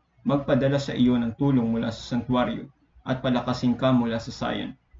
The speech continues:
Alalahanin mo ang lahat ng iyong mga handog, at tanggapin mo ang iyong handog na susunugin, Selah. Ipagkaloob mo sa iyo ang ayon sa iyong sariling puso, at tuparin mo ang lahat ng iyong payo.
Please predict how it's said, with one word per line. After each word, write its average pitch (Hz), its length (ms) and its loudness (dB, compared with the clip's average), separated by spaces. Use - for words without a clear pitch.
Alalahanin 156 560 2
mo 151 160 0
ang 139 80 2
lahat 127 300 2
ng 113 100 -4
iyong 120 240 4
mga 117 140 -2
handog, 117 320 -2
at - 160 -14
tanggapin 120 420 2
mo 120 220 2
ang 110 100 -8
iyong 117 220 -2
handog 113 420 0
na 110 80 -6
susunugin, 131 680 2
Selah. - 420 -8
Ipagkaloob 135 560 2
mo 131 100 4
sa - 140 -2
iyo 127 260 6
ang 117 160 -2
ayon 127 300 2
sa - 100 -10
iyong 120 160 0
sariling 120 460 2
puso, 131 400 -4
at - 160 -8
tuparin 131 400 0
mo 143 160 2
ang 123 80 2
lahat 117 340 -2
ng 185 140 -6
iyong 127 240 -2
payo. - 340 -6